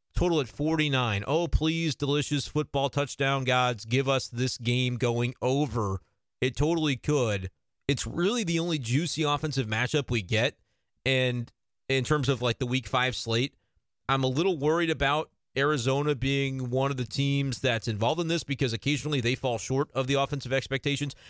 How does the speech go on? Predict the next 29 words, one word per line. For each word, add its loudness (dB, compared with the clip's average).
You 2
can -2
look 0
at -2
their 0
season. -2
The 0
Chiefs -2
beat 0
'em -2
forty-four 0
to 0
twenty-one, 0
beat 0
'em -2
like 0
a 0
drum 0
in -2
the 0
opener. 0
Cardinals 2
offense 0
wasn't 0
really 0
getting -2
it -4
cooking. -2
Against -2